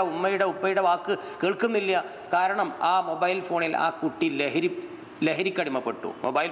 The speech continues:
ഫോൺ എന്ന ലഹരിക്കടിമപ്പെട്ടു ആ കുട്ടി. ചില കുട്ടികൾ മോട്ടോർ സൈക്കിൾ കിട്ടിയാൽ അതിൽ അള്ളിപ്പിടിച്ച് കയറിയിരിക്കും, പിന്നെ ഇറങ്ങി പുറത്തേക്ക് ഇറങ്ങില്ല, മറ്റൊരു ശ്രദ്ധയുമില്ല. കാരണം മൊബൈൽ, മോ-, മോട്ടോർ സൈക്കിളിൽ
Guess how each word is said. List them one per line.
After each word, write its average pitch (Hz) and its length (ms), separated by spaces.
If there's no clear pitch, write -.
ഫോൺ 170 200
എന്ന 190 140
ലഹരിക്കടിമപ്പെട്ടു 151 1120
ആ - 20
കുട്ടി. - 260
ചില 202 200
കുട്ടികൾ 226 320
മോട്ടോർ 202 420
സൈക്കിൾ 202 320
കിട്ടിയാൽ 190 420
അതിൽ 170 220
അള്ളിപ്പിടിച്ച് 165 560
കയറിയിരിക്കും, 127 500
പിന്നെ 175 240
ഇറങ്ങി 151 220
പുറത്തേക്ക് 156 380
ഇറങ്ങില്ല, 117 300
മറ്റൊരു 208 420
ശ്രദ്ധയുമില്ല. 196 520
കാരണം 190 340
മൊബൈൽ, 175 280
മോ-, 175 280
മോട്ടോർ 196 360
സൈക്കിളിൽ 156 380